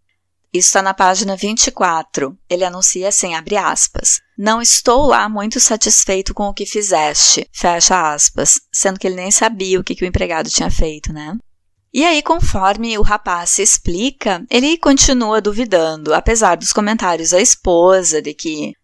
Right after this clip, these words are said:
com a, da cobrança indevida e da retenção dos cavalos, foi mais uma das injúrias que há algum tempo a gente de Trockenberg tem se permitido cometer contra quem vem de fora. E aí Kohlhaas parte pra uma,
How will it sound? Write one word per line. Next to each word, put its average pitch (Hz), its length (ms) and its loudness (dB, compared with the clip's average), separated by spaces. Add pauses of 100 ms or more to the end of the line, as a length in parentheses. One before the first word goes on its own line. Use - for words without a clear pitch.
(120)
com - 140 -8
a, - 80 -2
da 175 180 0
cobrança 165 540 -2
indevida 165 680 -6 (120)
e 208 120 -6
da 196 120 -2
retenção 175 600 -4
dos 151 160 -4
cavalos, 208 840 0
foi 208 260 4
mais 226 540 0
uma 240 280 2
das 214 200 0
injúrias 208 920 2
que 226 120 2
há 185 60 8
algum 180 380 2
tempo 180 440 0
a 214 80 0
gente 185 440 0
de 185 140 -2
Trockenberg 226 880 0
tem 208 240 2
se 233 140 0
permitido 233 600 0
cometer 214 560 2
contra 190 360 0
quem 208 160 -4
vem 196 180 0
de 185 100 0
fora. 175 560 2 (1200)
E 247 160 2
aí 254 360 2
Kohlhaas 220 640 2
parte 196 560 2
pra 226 200 -2
uma, 208 600 -2